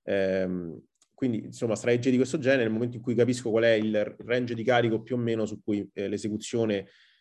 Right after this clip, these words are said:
è un'esecuzione con un focus sui quadricipiti. Ehm, e l'altra invece che dicevi ovviamente di inserire fermi eccentriche, in generale le, le esecuzioni che, cioè le correzioni molto spesso richiedono di inserire un fermo in un punto del movimento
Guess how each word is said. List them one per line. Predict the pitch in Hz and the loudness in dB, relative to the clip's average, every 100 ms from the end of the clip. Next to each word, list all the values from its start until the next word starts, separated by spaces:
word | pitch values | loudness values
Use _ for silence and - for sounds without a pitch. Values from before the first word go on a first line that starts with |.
| _ | _
è | - 107 | 0 2
un'esecuzione | 110 101 101 - 104 | 2 0 -2 -2 -2
con | 95 | -2
un | 92 | -4
focus | 95 98 | -4 -4
sui | 90 | -4
quadricipiti. | 95 90 95 92 90 - _ _ _ _ _ _ _ _ | -4 -4 -6 -6 -8 -10 _ _ _ _ _ _ _ _
Ehm, | 95 101 98 95 95 92 - - _ - | -2 0 0 -2 -4 -6 -8 -14 _ -2
e | |
l'altra | 131 143 151 135 | 2 2 2 2
invece | 143 139 | 2 2
che | 117 | 2
dicevi | 123 123 127 | 0 0 0
ovviamente | 107 117 120 117 | 0 -2 -2 -2
di | 107 | -4
inserire | 107 120 117 | -2 0 0
fermi | 123 120 | 0 0
eccentriche, | 127 - 120 120 104 95 - | -2 -2 -4 -2 -2 -2 -6
in | 110 | -2
generale | 131 143 123 | 2 4 4
le, | 107 | 2
le | 107 | -2
esecuzioni | 110 120 120 131 123 | -2 -2 -2 -2 0
che, | 113 110 | 0 -2
cioè | - 117 | -4 -2
le | 107 | 0
correzioni | 117 123 123 135 | 0 -2 -2 -2
molto | 117 113 | 0 -2
spesso | 135 - 113 - 107 | -6 -4 -4 -2 -2
richiedono | 104 113 107 | 0 0 2
di | 104 | 0
inserire | 101 107 101 | -2 -2 -2
un | 101 | -4
fermo | - 127 120 | -2 -2 0
in | 107 | 0
un | 104 | -2
punto | 101 104 - | -4 -6 -4
del | 104 | -2
movimento | 107 131 117 113 117 113 | 0 0 0 -2 -4 -6